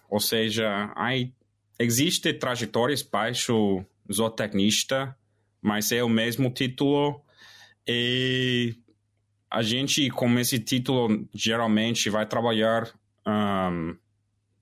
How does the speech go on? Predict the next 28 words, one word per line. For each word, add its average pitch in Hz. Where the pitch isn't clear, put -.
na 123
produção 120
por 123
companhias 123
de, 104
de, 95
de 104
produção 117
de 120
ovos, 104
porcos, 104
esse 98
tipo -
de 107
coisa. 101
Obviamente, 110
há 113
muita 110
gente 107
que, 101
que 110
vai 104
sair 127
da, 110
da 107
indústria 110
para 110
trabalhar 110